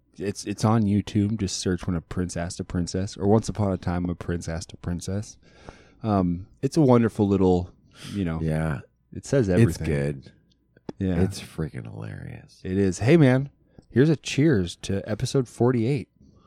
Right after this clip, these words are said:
Speaker 2: Right? Oh, man. We're like, we're getting there.
Speaker 1: We're, we're tickling the, we're, t-, we're like right at the A B C of fifty.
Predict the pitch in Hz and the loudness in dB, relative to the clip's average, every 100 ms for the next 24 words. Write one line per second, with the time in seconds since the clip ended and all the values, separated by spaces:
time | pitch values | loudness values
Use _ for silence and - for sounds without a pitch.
0 | _ _ 78 80 104 139 - 147 151 107 | _ _ -2 0 -2 -10 -18 -18 -18 -18
1 | 90 123 127 85 - 76 117 104 76 62 | -20 -20 -20 -20 -20 -10 -6 -4 -6 -10
2 | - - - 107 85 104 76 71 69 98 | -16 -16 -6 -6 -2 -4 -4 -8 -6 -6
3 | 85 69 60 _ 113 147 123 147 - 160 | -6 -8 -14 _ 4 4 4 -2 -2 -4
4 | - 151 139 110 107 107 131 - - 160 | 0 2 2 0 -2 -2 -2 -2 0 0
5 | 175 175 147 _ _ _ - 127 127 170 | 2 0 -2 _ _ _ -6 -2 0 0
6 | 175 127 120 139 135 131 - - 131 107 | 0 -2 0 0 0 -2 -2 -2 0 0
7 | 98 92 _ _ _ _ - 107 98 95 | -2 -8 _ _ _ _ -2 2 2 -2
8 | - - 117 98 - 82 - | -14 0 0 0 -4 -12 -16